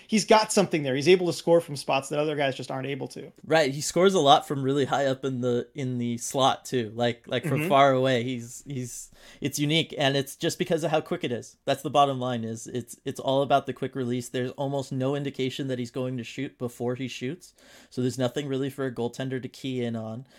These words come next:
Speaker 2: And that's, you know, and then the, his ability and strength to get so much zip on it without needing a lot of,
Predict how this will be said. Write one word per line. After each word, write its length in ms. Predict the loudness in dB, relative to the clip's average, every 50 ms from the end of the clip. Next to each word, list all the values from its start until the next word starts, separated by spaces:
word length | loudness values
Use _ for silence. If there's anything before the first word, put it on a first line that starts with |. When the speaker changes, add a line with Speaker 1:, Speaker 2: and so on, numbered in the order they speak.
| -18 -10
Speaker 2:
And 140 | -4 -2 0
that's, 220 | 0 0 -2 -4
you 560 | -8 -10 -12 -14 -20 -20 -18 -12 -8 -4 -4 -2
know, 100 | -2 -2 -2
and 120 | -2 0
then 140 | 0 0 0
the, 80 | -2 -2
his 160 | -2 -4 -4
ability 600 | -4 -2 0 2 2 2 2 0 -2 -2 -4 _ _ _ _ -6
and 140 | -4 -4 -4
strength 680 | -4 -6 -10 -10 -8 -6 -4 -4 -4 -4 -6 -10 _ _ -20 -20 -20 _ -14
to 80 | -8
get 180 | -4 -4 -4 -4
so 220 | -2 -2 -2 -2
much 200 | -2 -2 -4 -6
zip 380 | -6 -8 -4 -2 -2 -2 0 0
on 160 | 0 0 0
it 160 | -2 -4 -4
without 340 | -6 -4 -2 0 0 0 -2
needing 360 | -4 -6 -4 -4 -4 -4 -2
a 40 | 0
lot 240 | 0 2 2 2 2
of, 200 | 0 -2 -4